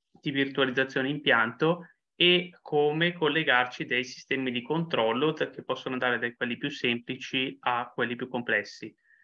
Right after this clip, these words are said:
Il, eh, l'idea di collegare, diciamo, degli, di virtualizzare degli impianti con un sistema di controllo ha un duplice obiettivo. Da un lato è quello di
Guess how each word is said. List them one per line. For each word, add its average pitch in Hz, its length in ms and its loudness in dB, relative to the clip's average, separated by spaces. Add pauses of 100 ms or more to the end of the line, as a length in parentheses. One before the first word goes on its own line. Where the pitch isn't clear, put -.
(220)
Il, 147 240 0
eh, 131 600 6
l'idea 165 560 6
di 165 160 -2
collegare, 139 880 2
diciamo, 139 380 -6
degli, 120 720 -4
di 123 160 -8
virtualizzare 135 640 2
degli 127 180 -2
impianti 127 680 2
con 143 140 -4
un 139 80 -2
sistema 131 320 -6
di 135 100 -6
controllo 147 540 0
ha 139 60 4
un 131 120 -2
duplice 139 480 -8
obiettivo. 131 640 -4
Da 147 120 0
un 135 160 -2
lato 127 680 0
è 135 260 -4
quello 131 360 -2
di 135 420 -8